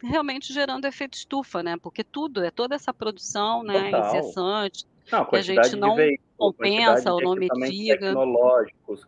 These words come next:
Speaker 2: é, quantidade de tudo que a gente for pensar,
Speaker 1: Sim,
Speaker 2: e só vem, e,
Speaker 1: sim.
Speaker 2: e a tendência é só ir piorando,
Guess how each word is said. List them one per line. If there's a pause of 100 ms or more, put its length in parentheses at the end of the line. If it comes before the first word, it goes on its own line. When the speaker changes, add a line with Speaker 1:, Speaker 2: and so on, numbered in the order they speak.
(120)
Speaker 2:
é,
quantidade
de
tudo
que
a
gente
for
pensar,
Speaker 1:
Sim, (240)
Speaker 2:
e
só
vem,
e,
Speaker 1:
sim.
Speaker 2:
e
a
tendência
é
só
ir
piorando,